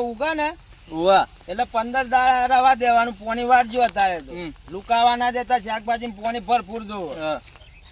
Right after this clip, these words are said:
Speaker 1: કેમ કે પોણી હોય ને એટલું શાકભાજી વિકાસ કરે.
Speaker 2: કરે, કરે, બરાબર.
Speaker 1: હમ. અને દવા જો એવું લાગે કે જીવાત ચૂસ્યો ને એવું પડી ગયું છે,
Speaker 2: હા.
Speaker 1: તો દવા છોટે રાખવાની.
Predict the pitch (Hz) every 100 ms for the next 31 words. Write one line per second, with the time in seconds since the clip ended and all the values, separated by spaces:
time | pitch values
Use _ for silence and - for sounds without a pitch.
0 | - 190 226 247 202 220 240 262 254 285
1 | 269 254 262 240 240 233 254 254 240 247
2 | 233 240 240 190 120 - - - - -
3 | 156 156 160 151 143 147 165 175 160 123
4 | - - 156 185 185 131 - - - 180
5 | 190 196 202 226 233 208 240 240 220 226
6 | 226 208 214 240 240 185 208 226 226 220
7 | 190 214 226 233 208 208 240 269 240 240
8 | 196 208 - 359 - - - - - 196
9 | 202 214 226 233 240 240 233 202 180 151
10 | 131